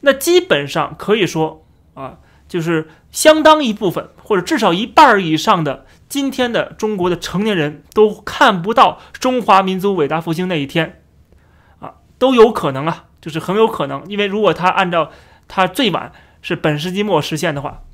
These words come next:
从这儿也可以看出来，他就继续的画大饼嘛，忽悠嘛，对吧？很多公司老板不都喜欢这么做吗？啊，给你画一个大饼，未来几年啊，我们就要上市了。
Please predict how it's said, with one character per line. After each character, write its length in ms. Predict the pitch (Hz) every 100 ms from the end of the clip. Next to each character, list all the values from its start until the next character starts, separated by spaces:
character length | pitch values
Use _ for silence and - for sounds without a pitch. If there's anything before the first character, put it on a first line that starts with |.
| - -
从 140 | - 247
这 80 |
儿 40 | 247
也 40 |
可 100 | 165
以 40 | 180
看 160 | 190
出 40 | 165
来， 60 |
他 100 | 165
就 220 | 180 165 165 _
继 120 | -
续 120 | 226 240
的 80 |
画 200 | 185 226
大 100 | 208
饼 180 | 165 147
嘛， 220 | 156 156 - _ _ _
忽 260 | _ - 262
悠 120 | 226
嘛， 180 | 156 - -
对 80 |
吧？ 120 | 170 156
很 160 | - 190
多 180 | 254
公 240 | 247 - 240
司 100 | 226
老 100 | 208
板 160 | 196 156
不 60 |
都 100 | 185
喜 160 | 208 165
欢 160 | 143 147
这 60 |
么 100 | 151
做 180 | 147 147
吗？ 120 | 135 - - - _ _
啊， 80 | 160 -
给 120 | 196
你 120 | 185
画 180 | 156 175
一 60 |
个 40 | 170
大 160 | 170
饼， 160 | 147 143 - _
未 140 | 180
来 140 | 160 160
几 160 | 156
年 300 | 139 147 -
啊， 160 | - 156 160 - _
我 100 | 151
们 100 | 151
就 60 |
要 40 | 165
上 200 | 196 165
市 180 | 202 170
了。 140 | -